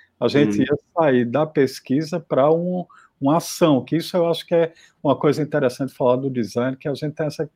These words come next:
Speaker 1: característica, que tudo que a gente faz é uma intervenção no futuro.
Speaker 2: Hum.
Speaker 1: Não tem, mesmo que a gente não queira, pode ser uma intervenção, é, pífia
Speaker 2: Tudo
Speaker 1: ou
Speaker 2: que a gente faz é uma intervenção no futuro.
Speaker 1: É,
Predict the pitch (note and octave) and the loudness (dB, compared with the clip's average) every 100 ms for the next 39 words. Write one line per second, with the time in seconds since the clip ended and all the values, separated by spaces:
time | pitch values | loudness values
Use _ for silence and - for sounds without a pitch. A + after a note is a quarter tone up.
0 | _ - C#3 D3 - E3 B2+ A#2+ - - | _ 0 2 2 0 0 0 0 -6 -12
1 | G2+ _ - - _ - B2 - G#3+ A3 | -12 _ -20 -20 _ -2 -2 4 6 6
2 | - D#3 D3+ D3+ - D#3 D#3+ E3+ F3+ F3 | 6 6 6 2 4 6 6 4 0 4
3 | F#3+ E3 F#3 - F3 F3 D#3+ F#3+ - F3+ | 2 4 0 0 0 0 -6 -10 -2 0
4 | D3+ G2 _ _ _ _ _ _ _ - | 0 -4 _ _ _ _ _ _ _ -8
5 | A2 G#2+ G2 - F#3 F3+ - E3+ F#3 G3 | -2 0 -2 -4 -6 -6 0 2 2 2
6 | F#3 F3 F#3+ F#3 E3 B2+ B2 C#3+ - C#3+ | 0 2 0 0 0 0 0 -4 -2 -4
7 | C#3 D3+ D3 C3 - C3+ C#3 _ _ - | -2 0 0 -2 -4 -6 -6 _ _ -20
8 | - B2 A#2+ A2+ G#2+ G#2+ - - D3 F#3+ | -6 2 6 6 4 2 -2 4 6 6
9 | - A#3 A3 - _ C#3 - D3+ F3 C#3+ | 4 2 2 -2 _ 2 4 6 4 4
10 | D#3 - - - A#2 A#2 C3+ F3 F#3 - | 0 -6 -14 0 2 4 4 4 2 -2
11 | C3 C#3 C#3+ C#3+ D3 D#3 D3 - - B2+ | 0 0 2 0 2 0 0 -2 -2 -2
12 | D#3 D#3 E3+ E3 A2+ G2 F#2 A3 D#3+ C#3+ | -4 -4 -6 -4 -4 -2 0 2 2 0